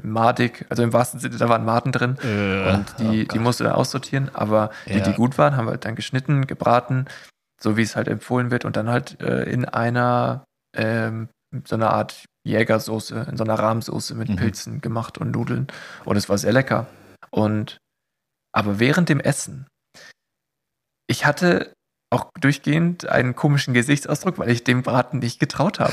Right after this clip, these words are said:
Speaker 1: Ich dachte mir so,
Speaker 2: <laughs>
Speaker 1: „Was, wenn die doch giftig sind?“
Speaker 2: <laughs>
Speaker 1: Und wir haben es halt gegessen
Speaker 2: Ja.
Speaker 1: und ich hatte die ganze Zeit so
Speaker 2: Vielleicht
Speaker 1: richtig
Speaker 2: hättet ihr nacheinander essen sollen, sodass der andere noch Hilfe holen kann.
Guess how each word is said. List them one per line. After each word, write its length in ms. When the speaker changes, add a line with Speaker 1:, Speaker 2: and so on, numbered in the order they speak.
Speaker 1:
Ich 100
dachte 360
mir 120
so, 120
Speaker 2:
<laughs> 120
Speaker 1:
„Was, 480
wenn 180
die 200
doch 280
giftig 400
sind?“ 220
Speaker 2:
<laughs> 220
Speaker 1:
Und 260
wir 140
haben 140
es 120
halt 160
gegessen 540
Speaker 2:
Ja. 80
Speaker 1:
und 60
ich 200
hatte 180
die 60
ganze 260
Zeit 300
so 100
Speaker 2:
Vielleicht 200
Speaker 1:
richtig 160
Speaker 2:
hättet 180
ihr 80
nacheinander 560
essen 240
sollen, 260
sodass 240
der 160
andere 400
noch 160
Hilfe 300
holen 240
kann. 340